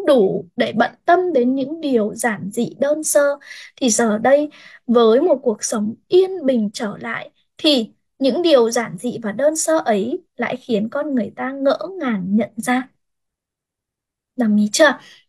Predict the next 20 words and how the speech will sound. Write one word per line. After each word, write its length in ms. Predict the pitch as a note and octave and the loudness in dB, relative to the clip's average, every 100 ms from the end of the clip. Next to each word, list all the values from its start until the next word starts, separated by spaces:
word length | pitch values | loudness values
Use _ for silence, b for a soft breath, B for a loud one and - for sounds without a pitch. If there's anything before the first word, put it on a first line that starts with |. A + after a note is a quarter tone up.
| - | -14
Đó, 360 | G3+ A3 C4+ - | 0 2 2 4
đấy 140 | G#3+ | 4
là 120 | A#3 B3+ | 4 2
cái 100 | G#3+ | -2
thứ 100 | A#3+ | 0
nhất 320 | A3+ F#4 A#4+ | 4 4 4
nhá. 160 | F#4+ G4 A4 b b b _ | 6 6 4 b b b _
Và 80 | C#4 | 0
cũng 240 | C4+ D#4+ - | 2 2 4
có 160 | - D#4+ | 2 4
thể 280 | F4 G#3 | 4 2
là 240 | A#3+ A#3 A3+ | -2 -6 -6
bởi 460 | C4 A#3 - - _ - | -4 -4 -6 -10 _ -2
tâm 120 | G#4+ G4+ | 0 -2
trí 200 | - A#3 | -6 -6
của 160 | - C4 | -2 0
nhà 300 | G#3 G3 G3+ | -2 -4 -8
thơ 260 | - D#4+ E4 b b _ _ - | 0 2 2 b b _ _ 4
chưa, 500 | G#4+ G#4 G#4+ A4 A4+ - _ _ _ _ _ | 8 10 10 8 4 -4 _ _ _ _ _
chưa 380 | - G#4+ A4 | 6 8 8